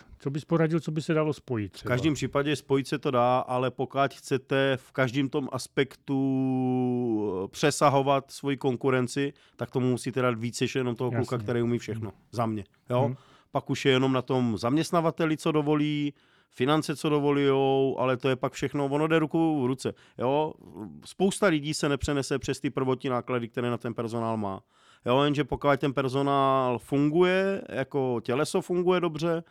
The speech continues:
Speaker 2: tak ty peníze, neříkám, že hned, ale přijdou sami a pak se s tím dá dělat spoustu, spoustu věcí. Ale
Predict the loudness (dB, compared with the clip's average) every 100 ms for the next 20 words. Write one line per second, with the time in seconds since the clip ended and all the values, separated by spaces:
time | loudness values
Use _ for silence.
0 | _ _ _ _ -6 -6 -2 0 2 4
1 | 4 4 4 4 4 4 4 2 0 0
2 | 0 2 -2 -2 -2 -4 -2 -4 -2 -2
3 | -2 -2 -2 -4 -8 -10 -8 -6 -2 -2
4 | -2 -6 -8 -6 -6 -6 -14 -12 -12 -10
5 | -8 -8 -8 -14 -16 _ _ _ _ 4
6 | 6 8